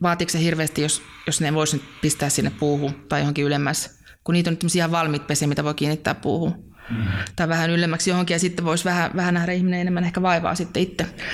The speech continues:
Speaker 1: Ja tosiaan nykyisessä tämmöisessä niinku teollisessa mehiläis-, niin kutsutusta hoidossa – tai tarhauksessa, kun Suomessa tää hoito nyt on vähän välillä outo sana, koska siis jos sä tapat niitä mehiläisiä siellä jatkuvalla syötöllä, niin on-, onko se sit hoitoa? Mutta tota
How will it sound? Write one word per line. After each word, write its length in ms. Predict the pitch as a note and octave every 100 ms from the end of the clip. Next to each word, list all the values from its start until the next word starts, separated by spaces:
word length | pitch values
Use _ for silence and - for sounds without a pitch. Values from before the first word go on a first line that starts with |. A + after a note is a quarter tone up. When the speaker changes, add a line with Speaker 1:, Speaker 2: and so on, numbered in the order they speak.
| - - -
Speaker 1:
Ja 60 |
tosiaan 300 | F#3 F#3 F#3
nykyisessä 480 | G3 G#3+ G3+ F#3+ F#3
tämmöisessä 440 | F3+ F3+ F3 F3
niinku 460 | E3+ E3 E3+ E3+ - - - - - -
teollisessa 680 | G3 G3+ F3 E3 - E3 D#3
mehiläis-, 680 | D#3+ E3 D3 D3+ - - -
niin 140 | D#3+
kutsutusta 400 | D#3 C#3+ D#3 D3+
hoidossa – 640 | E3 G3+ F#3 E3 - D#3 - - - - _ - - -
tai 120 | D#3+
tarhauksessa, 800 | - D#3+ D3+ C#3+ - D3 - D3 - - -
kun 80 | D#3+
Suomessa 280 | D3+ D3 -
tää 100 | C#3+
hoito 280 | D3+ D3+ C3
nyt 120 | C3
on 60 |
vähän 180 | C3+ C#3 - - - -
välillä 280 | D3+ D3+ D#3
outo 280 | F3 E3+ F3 -
sana, 260 | - F3+ F#3 - - -
koska 240 | - D#3+
siis 300 | D#3+ D#3+ - - - _ _ _
jos 80 | D#3
sä 80 | D3
tapat 280 | D#3 D3 C3+
niitä 180 | C#3+ C#3+
mehiläisiä 400 | C#3+ C#3+ C#3+ D3
siellä 260 | D3 C#3+
jatkuvalla 320 | D3 - D3
syötöllä, 380 | C#3+ D3 D3 D3+
niin 80 | -
on-, 180 | C#3+ D3+
onko 100 | D#3
se 100 | D3+
sit 160 | D3+ -
hoitoa? 640 | C#3+ C#3+ D#3 F3 - - -
Mutta 220 | - F#3+
tota 260 | F#3+ F#3+